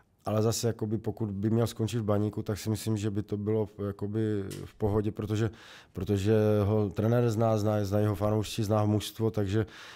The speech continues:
když neabsolvoval přípravné zápasy, tak v tom problém nevidím, no. Takže pokud by to dopadlo tak, že bude schopen nastoupit za Baník v prvním ligovém kole, tak bychom byli určitě rádi.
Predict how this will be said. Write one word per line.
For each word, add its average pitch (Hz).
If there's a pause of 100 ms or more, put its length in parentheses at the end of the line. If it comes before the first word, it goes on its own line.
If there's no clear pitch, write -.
(140)
když 92
neabsolvoval 104
přípravné 101
zápasy, 101
tak 98
v -
tom 98
problém 98
nevidím, 95
no. 80
Takže 85 (580)
pokud 104
by 107 (120)
to 107
dopadlo 104
tak, 104
že 101
bude 98 (280)
schopen 98
nastoupit 101
za 98
Baník 98
v -
prvním 101
ligovém 98
kole, 95
tak 95
bychom 90
byli 92
určitě 92
rádi. 85